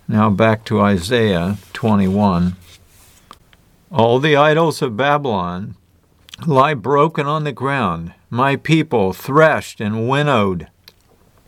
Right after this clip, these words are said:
I have told you everything the Lord of heaven's armies has said, everything the God of Israel has told me."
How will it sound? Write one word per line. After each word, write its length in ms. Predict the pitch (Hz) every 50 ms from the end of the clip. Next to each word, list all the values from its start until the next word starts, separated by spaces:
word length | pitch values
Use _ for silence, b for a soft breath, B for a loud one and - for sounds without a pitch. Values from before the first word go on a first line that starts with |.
| - - - -
I 160 | - 117 143 160
have 220 | 151 143 123 -
told 340 | - - 175 175 175 170 160
you 180 | 165 165 170
everything 600 | 175 180 185 190 180 165 - - 117 104 107 110
the 100 | 104 104
Lord 340 | 113 117 127 143 151 151 147
of 140 | 147 139 120
heaven's 420 | 143 151 156 143 160 160 143 120
armies 440 | 147 147 143 147 147 147 143 127 - -
has 160 | 127 113 -
said, 500 | - - 165 156 139 107 92 98 104 104 B B B B B B B B B
everything 600 | - 156 180 180 190 190 180 - 196 185 175 180
the 120 | 180 170
God 300 | 135 151 151 156 165 170 165
of 120 | 151 147
Israel 520 | 170 175 160 127 - 113 101 98 98 107 113
has 240 | 127 135 123 -
told 340 | - - 156 160 156 160 151
me." 560 | 135 123 151 175 170 113 90 78 - - -